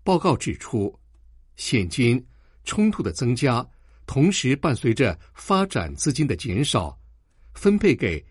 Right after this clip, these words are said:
医疗卫生、教育和其他社会领域的预算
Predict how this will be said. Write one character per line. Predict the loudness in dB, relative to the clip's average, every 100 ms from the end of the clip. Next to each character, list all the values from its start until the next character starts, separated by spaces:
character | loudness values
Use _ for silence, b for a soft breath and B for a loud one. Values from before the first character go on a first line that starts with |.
| -8
医 | -2 0
疗 | 2 2
卫 | 0 0
生、 | 0 2 2 0 b b
教 | 0 2 2
育 | -2 -6 -8 b b
和 | -4 -4
其 | -2
他 | -6 -2 -2
社 | 0 0
会 | 2
领 | 0 -2
域 | -4 -4
的 | -4
预 | -2 -2
算 | 0 -2